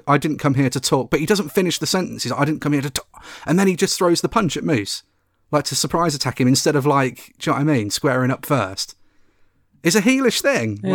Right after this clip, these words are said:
Speaker 1: Like, it, I don't know. We'll, let, we'll see where it goes, but I, I'd say overall it was a good episode of Impact. For obvious reasons, it was, it was a really interesting show.
Speaker 2: It is interesting with Tony Khan being there,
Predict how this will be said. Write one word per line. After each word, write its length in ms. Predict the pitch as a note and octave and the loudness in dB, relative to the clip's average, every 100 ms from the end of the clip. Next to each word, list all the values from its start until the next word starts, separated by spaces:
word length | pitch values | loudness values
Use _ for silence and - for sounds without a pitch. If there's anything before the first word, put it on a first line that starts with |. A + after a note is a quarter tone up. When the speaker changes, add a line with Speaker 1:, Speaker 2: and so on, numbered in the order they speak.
| F3+ | 0
Speaker 1:
Like, 220 | C#3+ - | -2 -8
it, 140 | E3+ - C#3 _ | -10 -10 -14 _
I 120 | - F#3 | 0 2
don't 100 | A3 | 4
know. 160 | G3+ | 2
We'll, 160 | D#3 G3 | 2 2
let, 160 | G3+ | 2
we'll 140 | G3+ F3+ | 2 2
see 140 | - G#3 | 2 2
where 120 | F3+ | 0
it 60 | C#3+ | 0
goes, 260 | A#2+ A2 | 2 0
but 320 | - B2+ B2+ - _ | 0 0 0 -6 _
I, 220 | E3 D3+ | -2 2
I'd 80 | F#3 | 2
say 180 | - G3+ | 2 2
overall 360 | F3 E3+ D#3+ D3 | 4 2 2 2
it 60 | |
was 120 | C3+ B2+ | 2 -2
a 40 | |
good 320 | - C#3+ B2 - - | 0 0 0 -6 -12
episode 360 | C3 A#2+ - A#2 | -10 -6 -2 -2
of 80 | A#2 | 0
Impact. 560 | G#2+ - G2 - - - _ - - C3 | -2 -4 -8 -8 -16 -16 _ -20 -20 -8
For 160 | - C3+ | 0 0
obvious 380 | C#3 C3+ C3 G#2+ | 0 -2 -2 -2
reasons, 420 | B2 G#2+ G2+ F#2+ | -2 -2 -4 -8
it 80 | A2+ | -8
was, 140 | A2+ A2 | -8 -8
it 120 | B2+ | -6
was 120 | A#2+ | -4
a 40 | A#2 | -2
really 240 | C3 A#2 | -2 -2
interesting 480 | G#2+ A2 - A2 G2+ | -2 -6 -8 -8 -8
show. 320 | - F#2+ F2+ | -8 -10 -10
Speaker 2:
It 160 | - - | -16 -6
is 340 | F#3 C#4 B3 | 0 4 4
interesting 360 | A3 F#3 E3+ E3+ | 4 2 2 2
with 180 | D#3 D#3 | 2 4
Tony 220 | E3 D#3 | 2 0
Khan 340 | - C#3+ C#3 | 0 0 0
being 280 | C3+ B2 A#2+ | 2 0 0
there, 260 | A2+ A2+ | -2 -2